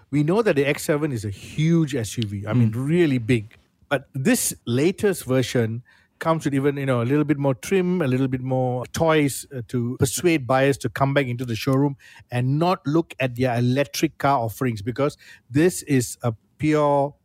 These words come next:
Speaker 1: petrol-driven vehicle with a Smile hybrid system working for it.
Speaker 2: Right.
Speaker 1: So it's got an inline six engine, okay, which is what B M Ws are famous for, which is what B M W stand for, which is what we like to hear when we drive a B M W, that inline six, you know, a little bit of a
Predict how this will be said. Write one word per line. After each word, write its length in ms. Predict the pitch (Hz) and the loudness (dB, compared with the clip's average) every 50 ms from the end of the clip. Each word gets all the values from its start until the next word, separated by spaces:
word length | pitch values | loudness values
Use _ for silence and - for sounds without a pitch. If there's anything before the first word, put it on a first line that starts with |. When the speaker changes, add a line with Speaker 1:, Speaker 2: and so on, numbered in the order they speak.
| _ _ | _ _
Speaker 1:
petrol-driven 1160 | - 135 120 - - 143 127 123 127 131 - _ - 107 98 123 123 113 123 120 117 120 120 | -2 -2 0 0 0 0 2 2 0 -2 -6 _ -12 -4 -2 0 0 0 0 -2 -2 -4 -6
vehicle 420 | 104 117 123 117 110 - 165 180 - - - - - _ _ | -2 0 0 0 0 0 -2 -2 -2 -6 -14 -20 -20 _ _
with 140 | 135 147 135 | -2 0 0
a 80 | 127 | 0
Smile 680 | - - - 127 127 135 143 151 160 170 170 175 175 170 | -2 -2 -4 -4 -2 0 0 2 2 2 2 2 2 0
hybrid 560 | 160 - - 139 139 139 135 120 131 135 131 - _ | -2 -2 -2 0 0 0 0 0 0 -2 -2 -2 _
system 420 | - - - 123 - - 139 123 120 | -12 -6 -6 -6 -4 -2 -4 -2 0
working 300 | 113 117 104 - 127 117 | 0 -2 -2 -2 -4 -4
for 180 | 104 110 104 | -4 -4 -4
it. 120 | 107 98 - - - - - - | -4 -6 -8 -14 -20 -14 -8 -8
Speaker 2:
Right. 100 | 95 - | -6 -4
Speaker 1:
So 120 | - 175 | -2 0
it's 120 | 170 143 131 | 0 0 0
got 140 | 143 175 156 | 0 0 0
an 140 | 143 135 - | 0 -2 -2
inline 480 | 185 190 208 214 220 208 196 202 196 185 | -2 0 0 2 0 0 0 0 0 -2
six 360 | - - - 190 - - - - - | -4 -6 -8 -8 -8 -8 -10 -8 -4
engine, 480 | 143 139 143 147 135 139 160 196 240 - _ _ _ _ | -2 0 0 2 2 2 0 0 -2 -6 _ _ _ _
okay, 220 | 117 - 156 170 | -8 -4 -4 -2
which 180 | 160 135 143 135 | -2 -2 -4 -4
is 200 | 131 113 - - _ _ _ | -6 -8 -8 -12 _ _ _
what 180 | - 156 139 120 | -2 -2 0 2
B 80 | 135 147 | 0 0
M 80 | 147 151 | 2 2
Ws 280 | 143 139 139 147 135 | 2 0 0 0 0
are 60 | 131 113 | -2 0
famous 300 | - 139 127 127 127 - | 0 0 0 0 -2 -2
for, 160 | - 143 135 - - - - | 0 -2 -2 -2 -4 -6 -4
which 140 | - 170 - | -2 -2 0
is 100 | 156 139 | 0 0
what 220 | 156 180 160 127 120 | 0 0 0 0 0
B 140 | 147 165 160 | 2 2 2
M 120 | 160 160 | 2 2
W 300 | 156 151 143 147 143 143 | 2 0 0 2 0 0
stand 440 | 127 - - - 147 143 139 135 - | -2 -2 0 0 2 2 2 0 0
for, 180 | - 151 139 | 0 0 2
which 180 | 131 160 151 - | 2 0 0 0
is 120 | 143 117 | -2 -2
what 220 | 127 131 156 165 - _ _ - - - _ _ _ _ | 0 0 -2 -2 -2 _ _ -20 -20 -20 _ _ _ _
we 240 | - 127 175 202 196 | -2 2 2 6 6
like 260 | 170 160 160 156 - | 6 6 4 2 0
to 80 | - 147 | -6 -10
hear 260 | 117 - - 165 165 | -12 -2 2 2 4
when 180 | 151 131 127 123 | 4 2 0 0
we 100 | 120 123 | 0 -2
drive 400 | 120 107 120 135 139 147 143 123 | -2 0 2 2 4 4 2 0
a 40 | 110 | -2
B 140 | 107 123 127 | 0 0 0
M 120 | 123 123 | 2 2
W, 200 | 123 117 113 110 107 | 0 0 -2 -4 -4
that 140 | 123 117 - | -6 -6 -2
inline 440 | 147 143 139 143 147 143 143 139 143 | -4 -2 -2 0 0 0 0 0 -2
six, 460 | - - - - 156 139 - - - | -4 -6 -4 -2 -2 -4 -4 -8 -8
you 80 | 139 143 | -8 -6
know, 160 | 139 131 131 | -6 -6 -6
a 20 | |
little 300 | 147 160 185 214 226 226 | -8 -8 -6 -4 -4 -2
bit 160 | 214 190 208 190 | -2 2 2 2
of 100 | 165 143 | 4 4
a 140 | 127 120 | 2 0